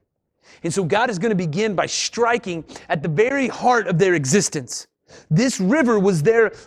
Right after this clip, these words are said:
lifeblood. Without it, they didn't have crops. It was their transportation system to move goods from place to place. It was their irrigation system. It was their food supply. In fact, the annual flooding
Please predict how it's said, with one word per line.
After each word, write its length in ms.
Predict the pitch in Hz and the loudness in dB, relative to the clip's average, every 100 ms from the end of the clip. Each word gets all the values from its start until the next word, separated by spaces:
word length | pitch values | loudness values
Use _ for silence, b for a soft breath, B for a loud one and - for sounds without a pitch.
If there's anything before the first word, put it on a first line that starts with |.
| - | -4
lifeblood. 840 | 165 190 247 190 160 175 131 113 B B - | 0 2 2 0 0 0 0 -6 B B -8
Without 540 | 165 247 220 220 285 | 0 2 4 2 2
it, 120 | 196 | 2
they 140 | 151 277 | 0 2
didn't 180 | 302 208 | 0 0
have 240 | 214 208 B B | -2 -2 B B
crops. 580 | - 269 214 139 - - B B | 0 2 2 0 -8 -12 B B
It 100 | 208 | -2
was 140 | 208 | 0
their 100 | 160 | 0
transportation 1040 | 226 - 240 240 240 226 - 202 247 - 220 | -2 -2 -4 -4 -6 -8 -6 -2 -2 0 -4
system 400 | - 185 - 180 | -2 -4 -2 -4
to 120 | 196 | 0
move 340 | 185 220 202 143 | 2 4 2 2
goods 320 | 254 254 - | 2 2 -2
from 160 | 208 | -6
place 320 | 185 214 226 - | -4 0 0 0
to 80 | 220 | -4
place. 380 | 208 240 214 - B B | 0 0 -2 -6 B B
It 120 | 269 | 0
was 200 | 285 220 | 0 0
their 180 | 196 247 | 0 -2
irrigation 840 | 220 254 214 156 190 262 285 247 | 0 0 0 0 0 0 0 -4
system. 500 | 185 - 170 - 151 151 | -4 -6 -8 -8 -10 -6
It 120 | 247 | -4
was 220 | 254 196 | -2 -2
their 200 | 220 233 | 0 0
food 680 | - - - - 294 294 277 | -4 -16 -20 0 4 4 4
supply. 540 | - 202 - 170 139 117 b b - | 0 -4 -2 -2 -2 -8 b b -4
In 100 | 233 | -2
fact, 280 | 277 269 | 0 -2
the 200 | 247 220 | -6 -8
annual 460 | 220 254 285 285 262 | -6 -2 0 0 0
flooding 600 | - - 240 262 269 269 | -4 0 2 2 2 -4